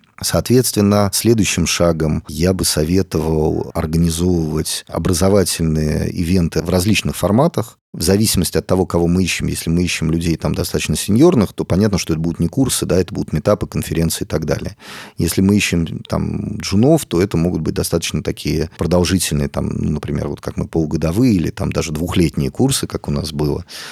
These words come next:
да, которые направлены на подготовку, переобучение таких специалистов.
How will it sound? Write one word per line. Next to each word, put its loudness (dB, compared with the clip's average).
да, 0
которые -2
направлены 0
на -2
подготовку, 0
переобучение 0
таких -8
специалистов. -4